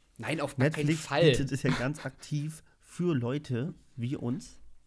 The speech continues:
Speaker 2: die nicht wissen, was sie gucken wollen oder
Speaker 1: Ja.
Speaker 2: sollen, bieten sie ja diesen Zufallsknopf an. Ich hab den schon so
Speaker 1: <clears throat>
Speaker 2: oft gedrückt
Speaker 1: Ja, was
Speaker 2: und er ist
Speaker 1: abgefuckt.
Speaker 2: jedes Mal Müll.
Speaker 1: Ja, ab-, aber kennst du nicht den Sketch von Loriot damals, oder ist das zu alt?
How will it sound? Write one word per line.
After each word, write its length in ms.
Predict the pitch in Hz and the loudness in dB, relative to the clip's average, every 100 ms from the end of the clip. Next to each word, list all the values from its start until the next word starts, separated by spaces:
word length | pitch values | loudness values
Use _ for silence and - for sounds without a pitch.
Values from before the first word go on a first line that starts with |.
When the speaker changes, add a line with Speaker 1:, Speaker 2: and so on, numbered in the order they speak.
| - | -8
Speaker 2:
die 80 | 110 | -4
nicht 260 | 143 - | -2 -2
wissen, 240 | 123 139 117 | -6 -4 -6
was 120 | 113 | -6
sie 60 | 117 | -10
gucken 300 | - - 101 | -10 -8 -8
wollen 380 | 90 101 165 - - _ _ _ | -6 -6 -6 -10 -20 _ _ _
oder 160 | 90 90 | -10 -8
Speaker 1:
Ja. 60 | 90 | -4
Speaker 2:
sollen, 260 | 110 175 - _ - _ _ _ - | -4 -4 -10 _ -20 _ _ _ -6
bieten 240 | 147 170 143 | -4 -4 -2
sie 100 | 127 | -2
ja 100 | 127 | -2
diesen 240 | 117 113 | -4 -6
Zufallsknopf 800 | 113 175 170 107 - - 95 - | -6 -8 -8 -10 -12 -12 -12 -12
an. 160 | 60 - _ _ _ - - - - | -16 -18 _ _ _ -20 -20 -14 -6
Ich 160 | 131 | -2
hab 100 | 151 | -2
den 160 | 147 131 | -2 -2
schon 200 | 123 139 | 0 2
so 140 | - 143 | 4 4
Speaker 1:
<clears throat> 180 | - | 2
Speaker 2:
oft 220 | 117 - - | 0 -2 -4
gedrückt 500 | 123 110 117 - - _ _ _ _ _ _ _ _ - - - - _ - - | -4 -2 -6 -8 -20 _ _ _ _ _ _ _ _ -20 -20 -20 -20 _ -20 -20
Speaker 1:
Ja, 80 | - | -6
was 120 | 110 110 | -4 -4
Speaker 2:
und 80 | |
er 120 | 110 107 | -4 -6
ist 100 | 107 | -2
Speaker 1:
abgefuckt. 60 | 120 | 4
Speaker 2:
jedes 420 | 135 135 123 - | 6 6 2 0
Mal 220 | 113 113 | 0 2
Müll. 320 | 110 107 98 - - _ _ - - - | 2 2 0 -6 -20 _ _ -20 -20 -10
Speaker 1:
Ja, 160 | 135 135 - | -8 -8 -10
ab-, 140 | 131 - - | -14 -14 -10
aber 140 | 127 139 | -2 2
kennst 180 | 180 220 | 4 4
du 40 | |
nicht 140 | 208 | 2
den 100 | 208 | 2
Sketch 320 | 185 - 196 - | 0 0 0 0
von 180 | 185 | 0
Loriot 540 | 151 131 120 113 143 175 | 2 0 -2 -2 -4 -4
damals, 400 | 185 196 107 123 | -6 -6 -8 -6
oder 100 | 139 | -6
ist 120 | 131 | -6
das 60 | 135 | -10
zu 160 | - | -12
alt? 300 | 107 113 107 | -10 -8 -10